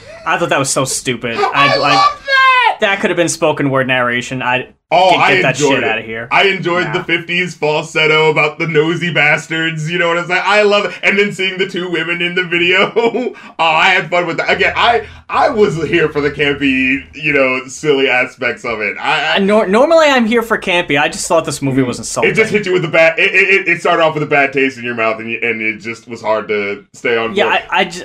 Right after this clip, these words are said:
Speaker 1: I just think it's such a shitty... I just think the whole thing is so shitty. But anyway.
Speaker 2: I thought that he was gay all the way, and then he meets this woman who, like, he has a connection with, and is like, "Oh, I realize that, like, I don't need to just be with men. Maybe it's, like,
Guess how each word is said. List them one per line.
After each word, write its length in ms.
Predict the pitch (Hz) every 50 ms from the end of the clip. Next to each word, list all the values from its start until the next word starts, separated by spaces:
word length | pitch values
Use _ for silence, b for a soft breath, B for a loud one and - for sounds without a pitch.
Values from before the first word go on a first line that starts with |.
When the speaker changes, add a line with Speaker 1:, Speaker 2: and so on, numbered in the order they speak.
| - -
Speaker 1:
I 100 | - 180
just 140 | 175 175 -
think 140 | 196 175 151
it's 100 | 156 -
such 200 | - 147 143 -
a 40 | 131
shitty... 580 | 131 - - 151 151 139 131 123 117 113 - _ _ _ _ _ _ _ _ _ _ _ _ _ _ _ -
I 100 | 160 180
just 120 | 180 -
think 140 | 180 160 143
the 60 | 147
whole 140 | 123 135 127
thing 220 | 120 - 127 117 113
is 100 | 117 -
so 100 | 98 110
shitty. 300 | - - 107 101 113 -
But 120 | 220 220
anyway. 440 | 262 233 202 160 143 127 123 120 - _ _ _ _ -
Speaker 2:
I 160 | 180 233 254
thought 220 | 247 202 185 156 147
that 140 | 151 147
he 120 | 151 156 151
was 460 | 147 147 139 135 131 120 117 - _ _ _ _ 110
gay 180 | 107 151 180 208
all 200 | 202 185 185 208
the 80 | 202 202
way, 400 | 165 113 107 104 98 127 139 b b b b _ _ -
and 180 | 156 160 160 170
then 240 | 196 202 202 202
he 160 | 175 160 170 165
meets 280 | 160 160 165 160 - -
this 180 | 175 180 175
woman 400 | 127 135 123 117 131 139 147 143
who, 300 | 117 120 123 127 139 135
like, 180 | 127 123 117 113
he 100 | 120 127
has 180 | 117 110 110 135
a 20 |
connection 460 | - - 131 151 196 - - 117 110
with, 260 | 104 101 110 - - B B B B B
and 180 | 131 147 147 147
is 160 | 147 147 147
like, 260 | 147 143 139 139 - -
"Oh, 320 | 160 170 165 127 110 - -
I 80 | 120 127
realize 480 | 123 135 143 143 143 139 139 131 113 123
that, 200 | 135 120 - 117
like, 400 | 120 123 117 98 - - _ _ _ _ _ _ -
I 100 | 113 123
don't 360 | 131 135 143 139 - 123 - -
need 220 | 135 135 139 127 139
to 60 | 123
just 440 | 110 101 - 131 151 151 147 - -
be 120 | 120 135 135
with 80 | 123
men. 260 | 127 151 160 139 120 117
Maybe 240 | 127 131 131 135
it's, 140 | 127 117 113
like, 320 | 127 120 117 110 110 -